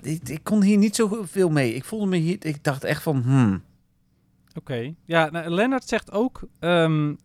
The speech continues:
Speaker 2: dat hij, nou, dat het een beetje op deze manier lijkt alsof het een vakantieliefde is.
Speaker 1: Ja,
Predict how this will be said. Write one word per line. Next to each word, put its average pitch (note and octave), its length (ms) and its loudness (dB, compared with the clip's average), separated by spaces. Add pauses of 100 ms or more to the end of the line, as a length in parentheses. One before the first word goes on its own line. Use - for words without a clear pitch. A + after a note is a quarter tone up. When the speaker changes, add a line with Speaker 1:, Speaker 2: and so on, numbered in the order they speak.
(340)
Speaker 2:
dat E3 200 0
hij, D3 180 -10 (240)
nou, D#3 200 -2
dat B2+ 120 -2
het D3+ 160 -2
een C#3+ 80 -4
beetje E3+ 220 0
op C#3 80 -4
deze D#3+ 240 4
manier D3 220 0
lijkt C3 240 0
alsof B2+ 160 -4
het - 100 -12
een A2+ 60 -4
vakantieliefde G3+ 880 0
is. G3+ 240 2
Speaker 1:
Ja, D3 260 0